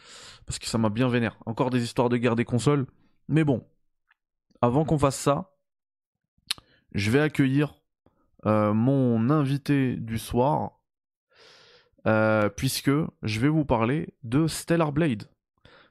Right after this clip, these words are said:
Stellar Blade qui arrive avec une démo après-demain, donc vendredi.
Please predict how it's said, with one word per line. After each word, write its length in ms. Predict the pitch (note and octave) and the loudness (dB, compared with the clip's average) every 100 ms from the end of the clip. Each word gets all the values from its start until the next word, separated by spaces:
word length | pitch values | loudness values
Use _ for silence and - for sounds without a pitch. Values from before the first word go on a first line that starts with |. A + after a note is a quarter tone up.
| - | -18
Stellar 400 | - F3+ E3 B2+ | -2 2 2 2
Blade 240 | E3+ D#3+ | 0 -2
qui 180 | - C3+ | -2 0
arrive 240 | B2 D#3+ | 2 2
avec 240 | B2 A#2 - | 2 0 -2
une 160 | A#2+ | 0
démo 480 | A#2 C#3+ D3+ C3+ - - | 2 2 2 0 -6 -6
après-demain, 480 | A#2 - A#2+ C3 A3+ _ _ _ _ _ | -2 0 2 2 -2 _ _ _ _ _
donc 140 | A2 A#2 | -4 -2
vendredi. 560 | G#2+ B2 A2+ A#2 B2+ | 2 2 2 2 0